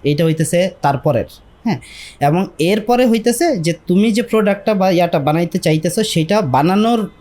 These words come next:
জন্য তোমার যে ভেতরের ক্ষুধা এবং যে স্কিল,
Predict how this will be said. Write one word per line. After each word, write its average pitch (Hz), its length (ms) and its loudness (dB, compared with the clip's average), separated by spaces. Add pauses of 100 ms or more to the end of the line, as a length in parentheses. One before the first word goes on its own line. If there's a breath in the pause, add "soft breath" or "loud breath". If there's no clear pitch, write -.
জন্য 190 320 2
তোমার 175 380 0
যে 202 180 0
ভেতরের 180 460 0
ক্ষুধা 175 480 0 (500 soft breath)
এবং 202 320 2
যে 226 120 2
স্কিল, 220 680 0